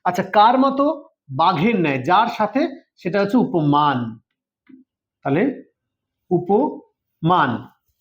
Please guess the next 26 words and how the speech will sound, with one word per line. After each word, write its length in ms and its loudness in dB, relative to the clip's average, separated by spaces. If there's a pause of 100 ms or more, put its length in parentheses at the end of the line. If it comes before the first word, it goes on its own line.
হলো। 300 2 (380)
তাহলে 360 0 (420)
পুরুষকে 440 2
তুলনা 280 2
করছে 220 0
বাঘের 360 0
সাথে, 380 -12 (360)
তাহলে 200 -2
পুরুষ 260 2
হচ্ছে 180 0
উপমেয়, 560 0 (280)
বাঘ 260 0
হচ্ছে 180 -2
উপমান। 420 -2 (220)
দুজনের 360 0
মধ্যে 180 0
একটা 120 0
কমন 320 0
ফ্যাক্টর 360 -2
কি? 360 -2 (160)
পুরুষ 300 2
ব্যাঘ্র 420 2
ইব, 400 0 (220)
বলবান 580 0
করতে 280 -8
পারি, 200 -2